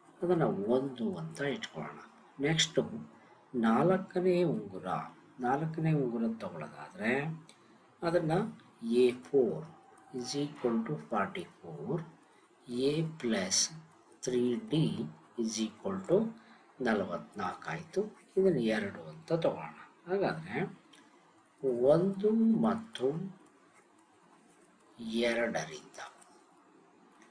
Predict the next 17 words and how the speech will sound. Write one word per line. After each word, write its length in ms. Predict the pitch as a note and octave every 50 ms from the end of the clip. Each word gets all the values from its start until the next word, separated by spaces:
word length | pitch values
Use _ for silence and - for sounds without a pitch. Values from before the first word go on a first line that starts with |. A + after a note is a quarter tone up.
| - - _ _ _ - -
ಎ 340 | C3+ C3+ C#3 C#3 C#3+ D3+
ಪ್ಲಸ್ 540 | C#3+ D3 - - B2+ A#2+ A2 - - - - - - - - - A#2 A2
ಡಿ 260 | - A#2 A2+ A#2 A2+ A2
is 120 | - -
equal 320 | G#2+ G#2 - - F#2+ F#2+
to 80 | - G#2
ಇಪ್ಪತ್ತೆರಡು, 840 | G2+ F#2+ - - A2+ A2 A2 - - A2 G#2+ A2 G#2+ A#2 C3+ C#3 - - - - - _ _ _ _ _ _ _ _ _ _ _ _ -
ಎ 320 | D#3+ C#3 C3 C#3 C#3+ D3 D#3+ D#3+ -
ಪ್ಲಸ್ 400 | G#2 A2 G2+ F#2 - - - - - - - _ _ - _ _ -
ತ್ರೀ 220 | A#2+ A#2 A2 A2
ಡಿ 300 | A2 A#2 A#2 A#2 A#2+ A2+
is 180 | G2 F#2 G2 G2
equal 380 | G2 F#2+ - F#2 F2 F2+ -
to 220 | - E3+ G#3+ A3 - - - - -
ನಲವತ್ನಾಲ್ಕು. 1000 | A#2+ A2 G#2 E2+ F2 F2 - D2+ E2 - - - A2+ A2 F#2 - - - - G#2 - - - _ _ _ - - - _ _ -
ಮೈನಸ್ 580 | A#2+ A2+ A#2 B2+ C#3 D3 E3+ E3 - - - -
ಮಾಡ್ಬೇಡ, 480 | F2 E2 D#2+ D#2+ E2 E2 D#2 D#2 E2